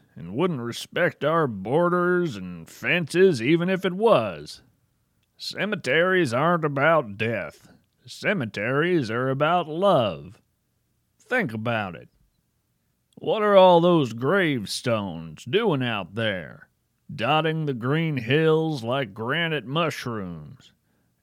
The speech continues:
I'd argue they don't represent death any more than an old poem represents death.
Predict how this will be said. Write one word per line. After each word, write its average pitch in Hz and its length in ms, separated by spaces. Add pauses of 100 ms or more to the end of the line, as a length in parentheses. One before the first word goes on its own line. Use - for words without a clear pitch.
I'd 170 260
argue 139 520
they 160 160
don't 117 240
represent 123 760
death 131 600
any 135 240
more 156 440
than 139 180
an 123 140
old 175 400
poem 143 540
represents 110 640
death. 110 640